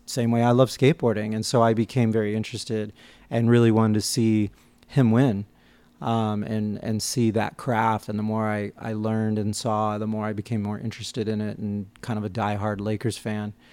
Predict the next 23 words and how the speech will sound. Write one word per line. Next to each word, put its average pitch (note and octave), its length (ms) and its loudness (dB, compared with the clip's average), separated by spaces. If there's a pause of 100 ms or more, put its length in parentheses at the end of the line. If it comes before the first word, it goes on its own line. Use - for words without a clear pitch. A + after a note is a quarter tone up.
(360)
because A#2+ 320 2
of A#2+ 80 2
that. G#2 340 0 (880)
Um, B2+ 220 4
but C3 100 8
what D#3+ 140 8
I F3 80 6
learned, C#3+ 380 4
I A#2+ 80 4
think, A2+ 380 -2 (560)
that, A#2+ 280 2 (120)
that's A#2+ 240 0
interesting, B2 800 2
especially D3+ 380 4
as A#2 140 6
my A2+ 100 2
son's C#3+ 320 0
been A#2 160 0
playing A2 280 -2
sports A2+ 500 -2
too, D#3 360 2
is A2 160 -2
that A2+ 280 -2